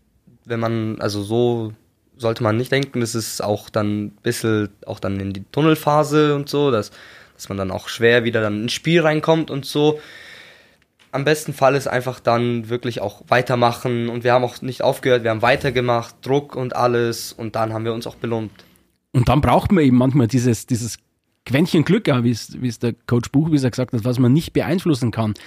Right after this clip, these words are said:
Speaker 2: Das war halt dann mal so eine, so eine, eine Überzahlsituation und dann macht er eine Dummheit, eine Spielverzögerung, glaube ich, er hat, er hat
Speaker 1: Ja.
Speaker 2: die Hand auf dem Puck gehabt,
Speaker 1: Mhm.
Speaker 2: glaube ich, das war der Grund, warum dann noch einer raus musste und dann diese fünf drei, Tyler Ward, äh, eins eins, brillant rausgespielt, ähm,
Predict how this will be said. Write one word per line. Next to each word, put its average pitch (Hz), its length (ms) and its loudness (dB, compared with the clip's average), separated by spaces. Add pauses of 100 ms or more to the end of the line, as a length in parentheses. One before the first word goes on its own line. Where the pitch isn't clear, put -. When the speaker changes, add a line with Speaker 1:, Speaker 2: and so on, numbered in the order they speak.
(280)
Speaker 2:
Das 104 160 -2
war 139 100 0
halt 214 160 0
dann 120 100 0
mal 104 200 0
so 117 100 0
eine, 110 180 2
so 107 120 -2
eine, 98 180 0 (100)
eine 98 80 -6
Überzahlsituation 156 1300 2 (120)
und 107 140 -2
dann 113 220 0
macht 80 460 -8
er 117 60 4
eine 107 120 4
Dummheit, 139 480 2
eine 117 120 2
Spielverzögerung, 135 640 0
glaube 107 180 -4
ich, 107 60 -4
er 110 40 -4
hat, 107 120 -10
er 87 80 -10
hat 92 80 -6
Speaker 1:
Ja. 127 160 2
Speaker 2:
die 104 160 -4
Hand 151 260 0
auf 123 160 -4
dem 113 160 -2
Puck - 240 -4
gehabt, 139 200 -2
Speaker 1:
Mhm. - 40 -6
Speaker 2:
glaube 131 160 -2
ich, 120 60 -2
das 127 140 -8
war 123 100 0
der 117 80 -2
Grund, 127 260 -2 (420)
warum 135 220 4
dann 135 140 6
noch 170 160 2
einer 147 200 4
raus 127 280 2
musste 143 300 2
und 113 100 2
dann 127 120 2
diese 110 220 0
fünf 135 300 0
drei, 131 420 0 (280)
Tyler 120 300 0
Ward, 127 360 -4
äh, - 20 -14
eins 127 300 -2
eins, 143 400 -2 (600)
brillant 131 460 4
rausgespielt, 151 800 0
ähm, 131 520 0